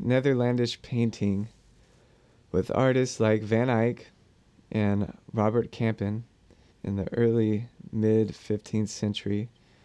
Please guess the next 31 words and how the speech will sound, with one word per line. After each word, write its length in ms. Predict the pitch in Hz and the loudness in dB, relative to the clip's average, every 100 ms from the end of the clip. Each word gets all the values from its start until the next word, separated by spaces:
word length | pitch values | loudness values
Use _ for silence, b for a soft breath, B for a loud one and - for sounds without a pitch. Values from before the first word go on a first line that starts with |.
| b b b b | b b b b
were 120 | 131 | -2
the 100 | 123 | 0
first 400 | 117 143 151 170 - | 0 2 2 0 -2
to 80 | |
make 520 | 143 135 131 120 - _ _ _ _ - | 0 2 0 -2 -8 _ _ _ _ 2
oil 460 | 147 147 107 104 120 - | 4 4 2 0 -6 -6
the 100 | 107 | -2
usual 480 | 107 131 135 120 113 | 2 0 2 0 0
painting 440 | - 113 113 107 | 0 0 2 2
medium 540 | 101 101 95 - 101 - _ _ _ b b b b | 2 0 -2 -4 -8 -10 _ _ _ b b b b
and 160 | 104 | 0
explore 440 | 104 - - 135 143 | 0 0 0 2 4
the 120 | 143 | 2
use 420 | 120 123 123 - - | 2 2 -2 -8 -8
of 240 | - 98 107 | -4 -4 -2
layers 600 | 110 120 123 120 120 - - | 2 4 4 2 0 -6 -4
and 220 | 104 101 | -2 0
glazes. 880 | 110 123 143 143 - - - - - _ _ _ _ _ - | 0 2 2 0 -2 -4 -6 -14 -18 _ _ _ _ _ -12
This 120 | 98 | -8
is 80 | 104 | -4
where 120 | 98 | -4
we 100 | 101 | -4
get 180 | - 117 | -6 -4
glazes, 580 | 117 113 113 110 113 - b b b b | -2 -2 -2 -6 -8 -14 b b b b
followed 800 | _ - 127 135 135 131 131 - | _ -2 2 4 4 2 -2 -4
by 520 | - 120 113 110 107 - - - _ - | 0 2 4 2 0 -4 -14 -20 _ -4
the 100 | 107 | 2
rest 380 | 120 156 - | 4 2 0
of 100 | 147 | -2
Northern 360 | 131 123 123 117 | 0 0 0 0
Europe 360 | 107 107 107 | 0 0 -2